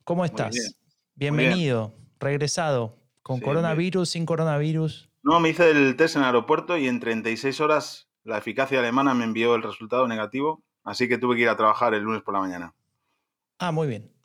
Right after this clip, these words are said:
Speaker 1: Bueno, me alegro por vos. Imagino que lo habrás pasado bien y habrás extrañado el podcast. Yo te tuve que reemplazar. Creo que, creo haberlo hecho bien. Tuvimos cerca de diez mil visitas el último episodio.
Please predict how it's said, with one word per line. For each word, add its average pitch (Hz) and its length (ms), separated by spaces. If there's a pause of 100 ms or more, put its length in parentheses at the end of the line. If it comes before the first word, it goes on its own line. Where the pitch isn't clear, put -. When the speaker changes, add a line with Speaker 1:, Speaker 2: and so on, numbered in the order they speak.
Speaker 1:
Bueno, 135 260 (100)
me 143 100
alegro 147 280
por 131 140
vos. 156 360 (280)
Imagino 175 420
que 180 60
lo 165 60
habrás 170 180
pasado 165 400
bien 180 260
y 175 40
habrás 147 260
extrañado 151 400
el 135 80
podcast. 160 400
Yo 160 100
te 156 100
tuve 156 160
que 147 100
reemplazar. 147 680 (300)
Creo 170 180
que, 147 180 (140)
creo 208 220
haberlo 165 240
hecho 151 260
bien. 147 400
Tuvimos 139 380 (240)
cerca 147 260
de 135 80
diez 123 220
mil 143 180
visitas 143 560
el 139 80
último 123 520
episodio. 135 600